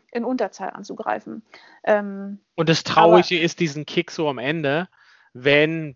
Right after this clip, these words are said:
Speaker 2: Billy Burns das schafft, auf der fünf-Meter-Linie kriegt Irland die Gasse und in der Gasse war Irland mega gut und Wales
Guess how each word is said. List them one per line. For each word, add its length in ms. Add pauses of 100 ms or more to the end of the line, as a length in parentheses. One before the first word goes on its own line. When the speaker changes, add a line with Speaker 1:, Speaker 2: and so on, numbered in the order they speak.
Speaker 2:
Billy 220
Burns 240
das 140
schafft, 300
auf 140
der 140
fünf-Meter-Linie 840
kriegt 280
Irland 320
die 60
Gasse 340
und 200
in 340
der 160
Gasse 340
war 160
Irland 360
mega 300
gut 220
und 160
Wales 380